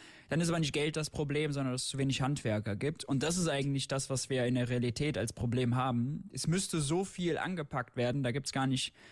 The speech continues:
die Leute für, um das alles sofort zu machen. Nur, äh, bis wir erstmal, wir könnten auf jeden Fall mehr machen und dafür muss man Geld ausgeben.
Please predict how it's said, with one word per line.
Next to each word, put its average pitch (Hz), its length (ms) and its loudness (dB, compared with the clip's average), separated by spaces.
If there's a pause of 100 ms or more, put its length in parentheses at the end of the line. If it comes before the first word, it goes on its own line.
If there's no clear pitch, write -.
(180)
die 135 80 0
Leute 139 560 0 (160)
für, 160 380 0
um 143 100 -4
das 131 240 -4
alles 131 300 -2
sofort 131 440 -2
zu - 160 -2
machen. 123 520 0 (1120)
Nur, 170 600 2
äh, 135 460 0 (280)
bis - 220 -2
wir 175 80 0
erstmal, 143 680 0
wir 139 100 -2
könnten 190 280 -2
auf 143 160 -2
jeden 160 180 0
Fall 139 160 0
mehr 156 200 0
machen 131 340 -2
und 127 240 0
dafür 123 540 0
muss 143 260 0
man 131 160 2
Geld 123 240 0
ausgeben. 117 560 0